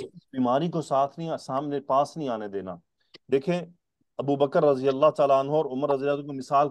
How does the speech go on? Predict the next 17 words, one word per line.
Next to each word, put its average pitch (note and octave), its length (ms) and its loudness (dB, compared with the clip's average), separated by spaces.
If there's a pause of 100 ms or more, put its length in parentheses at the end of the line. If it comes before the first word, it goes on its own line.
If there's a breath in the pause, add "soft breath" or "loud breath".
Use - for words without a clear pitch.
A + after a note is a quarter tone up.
کبھی E3+ 280 -2
بھی D3+ 180 -4
مت C#3+ 240 -6
بھولیے A#2+ 380 -4
گا A#2 80 -2
زندگی G2+ 440 -10
میں، F2 120 -14 (840)
کہ C#3+ 60 -2
وہ D3 140 2
دونوں، D#3+ 460 4 (760)
ابو D3+ 340 -4
عمر D#3+ 320 2
رضی D#3+ 220 0
اللہ E3 220 4
تعالیٰ D#3+ 240 4
عنہ D#3+ 220 -4
کو F#3+ 380 -4